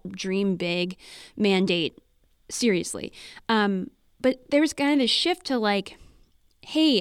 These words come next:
I have a really specific piece of feedback because I found out that I could go to the grocery store, to the doctor's office, to home, or, like,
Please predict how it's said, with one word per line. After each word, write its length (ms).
I 100
have 160
a 100
really 360
specific 580
piece 240
of 100
feedback 460
because 300
I 160
found 280
out 280
that 240
I 80
could 160
go 120
to 60
the 80
grocery 360
store, 500
to 120
the 60
doctor's 340
office, 400
to 120
home, 520
or, 160
like, 320